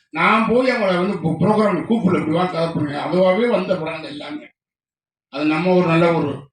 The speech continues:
உண்மையிலே முதல் படம் என்னுடைய குருநாதர் இயக்குனர் அழகப்பன் சார் அவர்கள் இல்லைனாலும் என்னை ஹீரோவாக உருவாக்குனவர்.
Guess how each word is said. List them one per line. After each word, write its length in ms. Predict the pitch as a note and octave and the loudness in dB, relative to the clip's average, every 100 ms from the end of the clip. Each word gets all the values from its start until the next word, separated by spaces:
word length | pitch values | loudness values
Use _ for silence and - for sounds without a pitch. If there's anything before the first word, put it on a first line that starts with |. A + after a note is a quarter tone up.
| _ | _
உண்மையிலே 360 | C#3 D#3 F3 E3 | -6 -2 0 0
முதல் 320 | D#3 F#3 F3+ | 2 0 0
படம் 400 | E3+ - - - | -2 -2 -6 -10
என்னுடைய 540 | C#3 C#3+ C#3+ C#3+ C#3 C3+ | -12 -10 -6 -4 -4 -4
குருநாதர் 520 | D3 D#3 D#3 D#3 D3+ | 0 2 4 4 4
இயக்குனர் 480 | D3+ D3+ D3 C#3 C3 | 2 0 -4 -4 -2
அழகப்பன் 380 | D3 D3+ D3 | 0 2 0
சார் 180 | - D3 | 0 2
அவர்கள் 240 | C#3 C#3 C#3 | 2 2 2
இல்லைனாலும் 560 | D#3 D#3 D#3 F#3 - - _ - | 4 4 2 0 -2 -10 _ -8
என்னை 300 | C#3+ C3+ E3 | -4 2 2
ஹீரோவாக 540 | G3 F3+ D#3 D#3 C#3+ | 2 2 2 2 0
உருவாக்குனவர். 640 | E3 D#3+ D3 C#3 B2 A#2 | 0 -2 -2 -6 -10 -10